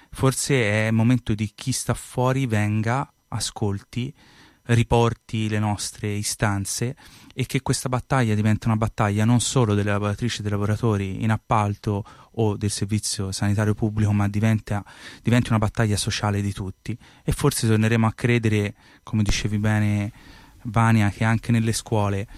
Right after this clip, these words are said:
possiamo portare di nuovo certi valori, perché potremmo dire che abbiamo portato avanti delle lotte che probabilmente non vedremo ora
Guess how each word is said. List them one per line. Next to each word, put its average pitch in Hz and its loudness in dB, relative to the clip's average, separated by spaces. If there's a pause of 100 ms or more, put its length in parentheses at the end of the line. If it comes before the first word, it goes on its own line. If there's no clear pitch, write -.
(380)
possiamo 117 0
portare 104 -2
di 104 -2
nuovo 104 0 (120)
certi - -6
valori, 104 0
perché - -4
potremmo 131 2
dire 135 2
che 113 2
abbiamo 110 2
portato 117 -2
avanti 120 2
delle 113 -2
lotte 127 0
che 101 -2
probabilmente 117 0 (480)
non 120 6
vedremo 127 2 (260)
ora 107 0